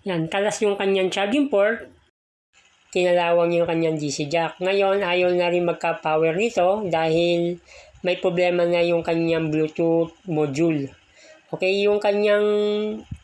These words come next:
I C dito, ah, sobra init. Yan, may problema na yung I C.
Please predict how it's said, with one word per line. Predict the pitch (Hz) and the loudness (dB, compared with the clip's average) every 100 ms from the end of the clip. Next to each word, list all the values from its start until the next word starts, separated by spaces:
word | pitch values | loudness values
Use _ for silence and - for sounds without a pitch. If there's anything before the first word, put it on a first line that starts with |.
| - _ - - - - | -20 _ -20 -20 -20 -6
I | 208 214 | -2 -2
C | - 202 | 0 0
dito, | 269 269 208 202 | 0 2 2 4
ah, | 196 185 | 2 0
sobra | - 185 180 190 | 0 0 0 0
init. | 208 240 190 214 - _ _ _ _ _ _ _ _ - | 0 0 2 0 -4 _ _ _ _ _ _ _ _ -4
Yan, | 175 180 | -2 0
may | 175 175 | 0 0
problema | 170 170 170 170 | 0 2 2 2
na | 170 | 2
yung | 170 175 196 | 2 0 0
I | 226 | -2
C. | - 196 208 | 0 -2 -2